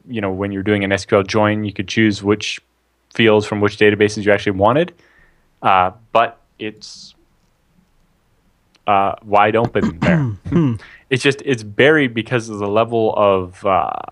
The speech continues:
Speaker 1: not obfuscation, but just abstraction that happens, right? Like, where you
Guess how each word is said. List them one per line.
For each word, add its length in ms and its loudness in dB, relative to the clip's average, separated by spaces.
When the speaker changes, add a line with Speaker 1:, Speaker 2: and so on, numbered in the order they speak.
Speaker 1:
not 220 -2
obfuscation, 800 -4
but 160 -6
just 520 -12
abstraction 800 -2
that 140 0
happens, 520 -4
right? 220 0
Like, 200 2
where 140 2
you 340 0